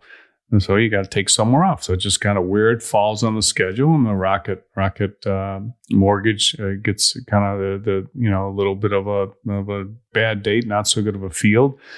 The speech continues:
No fans, but it'll be on T V, and the ratings have actually been pretty good the last couple weeks. So we'll, we'll, uh, we'll see what happens with, with, with no field. May-, you know, will it make a difference? Will it not make a difference? I don't know. I'm not sure if it really does,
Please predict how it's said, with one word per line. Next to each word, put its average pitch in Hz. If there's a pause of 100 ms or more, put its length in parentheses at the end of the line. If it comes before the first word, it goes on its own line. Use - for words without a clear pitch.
(220)
No 113
fans, 113
but 110
it'll 104
be 104
on 104
T -
V, 101
and 123
the 101
ratings 143
have 101
actually 101
been 101
pretty 95
good 143
the 110
last 85
couple 98
weeks. -
So 104
we'll, 101
we'll, 101
uh, 98 (260)
we'll 95
see -
what 98
happens 104
with, 101 (180)
with, 98
with 98
no 98
field. 107
May-, 104
you 107
know, 95
will 107
it 104
make 104
a 101
difference? 101
Will 98
it 90
not 113
make 104
a 90
difference? 98
I 90
don't 87
know. 107 (440)
I'm 95
not 95
sure 104
if -
it 95
really 92
does, 110